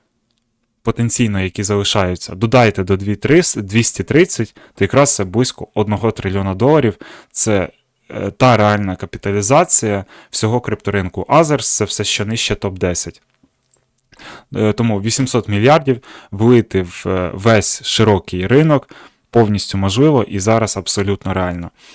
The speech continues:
Тому, м, в цей час альта якраз і буде показувати оці шалені ікси по сім, десять іксів,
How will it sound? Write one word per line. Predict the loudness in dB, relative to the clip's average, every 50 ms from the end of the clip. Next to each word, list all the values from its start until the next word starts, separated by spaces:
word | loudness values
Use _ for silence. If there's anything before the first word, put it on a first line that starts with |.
| -20 -20 -20 -20 -20 -14 -6
Тому, | -4 -2 0 0 2 0 0 -2 -2 -6 -8 _ _ _ _ _ _ _ _ _ _
м, | -10 -10 -8 -8 -8 -8 -8 -6
в | -4
цей | 0 2 2 4 2
час | 2 2 2 2 2 2 -2 -4 -4 _
альта | -4 -4 0 0 2 2
якраз | 2 2 0 -2 -4 -4 -4
і | -4
буде | -4 -4 -2 -2
показувати | -4 -6 -6 -4 -2 -2 -2 -4 -6 -8 -8 -8
оці | -8 -6 -6 -6 -4
шалені | -4 -4 -4 -4 -4 -6 -6 -8 -8
ікси | -8 -6 -6 -2 0 0 0
по | 0 -2 -6 -6 -6 -4 -4 -4
сім, | -2 -2 -2 -2 -2 -4 -2
десять | 2 2 2 2 0 -4 -8 -12 -14
іксів, | -10 -8 -6 -6 -4 -6 -6